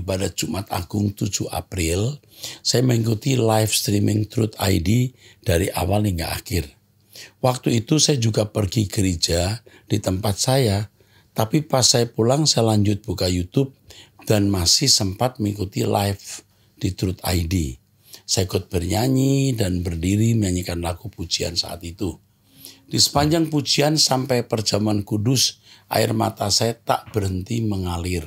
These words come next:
Di tengah pujian penyembahan, tiba-tiba saya muntah-muntah. Lalu saya pergi to-, ke toilet muntah.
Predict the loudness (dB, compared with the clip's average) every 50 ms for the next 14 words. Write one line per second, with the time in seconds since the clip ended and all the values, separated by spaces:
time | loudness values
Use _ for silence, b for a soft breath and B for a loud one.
0 | -10 -18 _ _ _ _ _ _ B B B B B B B B B -2 0 2
1 | 2 2 2 2 0 0 2 2 2 2 2 2 2 2 2 2 0 2 2 4
2 | 4 4 4 4 4 2 0 0 2 2 2 2 2 -2 0 2 4 4 4 4
3 | 4 4 4 4 2 2 2 2 2 2 2 2 0 0 0 0 0 -2 -4 _
4 | _ _ B B B B B B B B 0 2 2 4 4 4 2 2 2 0
5 | 0 0 0 -2 -2 -4 -2 -2 -2 -2 -2 -2 -6 -10 -10 -10 -6 -2 0 0
6 | 2 2 2 0 0 0 0 0 0 0 -2 -2 -4 -4 -6 -10